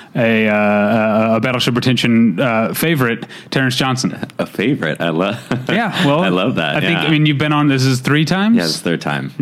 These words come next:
Speaker 1: I think that puts you into the,
Speaker 2: Okay.
Speaker 1: uh, yeah, the, the regular slot. So how are you doing, Terrence?
Speaker 2: Uh, I'm doing pretty well.
Speaker 1: Yeah?
Speaker 2: All things considered, recovering from busy week and WonderCon, which I guess we're gonna get into.
Speaker 1: Yeah, I, we are. I'm, speaking of recovering, like, I,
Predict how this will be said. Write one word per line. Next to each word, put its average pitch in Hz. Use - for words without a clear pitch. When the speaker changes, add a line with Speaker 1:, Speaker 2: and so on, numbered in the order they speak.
Speaker 1:
I 123
think 127
that 127
puts 135
you 139
into 143
the, 156
Speaker 2:
Okay. 156
Speaker 1:
uh, -
yeah, 175
the, 123
the 127
regular 127
slot. 123
So 135
how 143
are 180
you 175
doing, 185
Terrence? 127
Speaker 2:
Uh, 98
I'm 98
doing 110
pretty 110
well. 120
Speaker 1:
Yeah? 117
Speaker 2:
All 76
things 85
considered, 80
recovering 80
from 76
busy 80
week 78
and 73
WonderCon, 76
which -
I -
guess 76
we're 76
gonna 71
get 76
into. 73
Speaker 1:
Yeah, 139
I, 127
we 135
are. 151
I'm, 147
speaking 196
of 127
recovering, 120
like, 113
I, 127